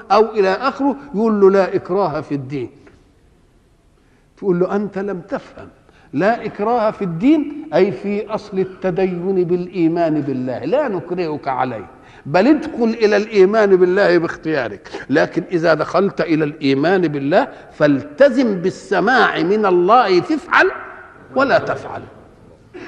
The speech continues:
إذن حين يقول الحق: "يا أيها الذين آمنوا"،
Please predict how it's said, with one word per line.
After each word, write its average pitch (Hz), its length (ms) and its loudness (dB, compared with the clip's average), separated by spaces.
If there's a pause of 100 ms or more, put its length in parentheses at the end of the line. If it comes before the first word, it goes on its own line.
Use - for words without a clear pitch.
(360)
إذن 262 340 4
حين 330 260 0
يقول 262 440 0
الحق: 226 400 -2
"يا 233 240 2
أيها 220 280 0
الذين 208 380 0
آمنوا"، 220 420 0